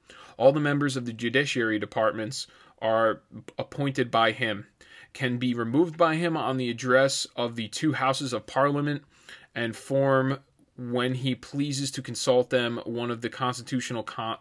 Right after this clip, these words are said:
uh, councils," end quote. So he also kinda goes on, he says, "Our constitution is partially derived from the English sys-, system, because to, to them at this time, it was the most robust, the most profound,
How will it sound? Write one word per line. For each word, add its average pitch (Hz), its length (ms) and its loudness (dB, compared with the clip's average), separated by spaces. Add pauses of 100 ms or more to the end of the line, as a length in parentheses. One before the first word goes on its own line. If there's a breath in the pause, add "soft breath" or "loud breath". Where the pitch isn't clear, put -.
(160)
uh, 107 220 -2
councils," - 460 -8 (100)
end 107 120 -6
quote. - 140 -12 (1000)
So 185 200 2
he 220 80 0
also 214 200 2
kinda 151 200 2
goes 117 240 0
on, 117 200 0
he 113 40 -4
says, 113 240 -2 (300 loud breath)
"Our 131 100 4
constitution 143 640 -2
is 113 80 -8
partially 123 480 -2
derived 110 400 0
from 113 200 -8
the 104 60 -8
English 104 380 -6
sys-, 151 140 2
system, 165 480 0
because 123 340 0
to, 120 220 0 (480 loud breath)
to - 80 -12
them 143 160 2
at 135 80 -2
this 135 160 -2
time, 131 320 2
it 110 80 -4
was 123 160 -4
the 117 100 -4
most 117 640 -2
robust, 120 840 2
the 127 60 -10
most 117 240 -4
profound, 120 800 -2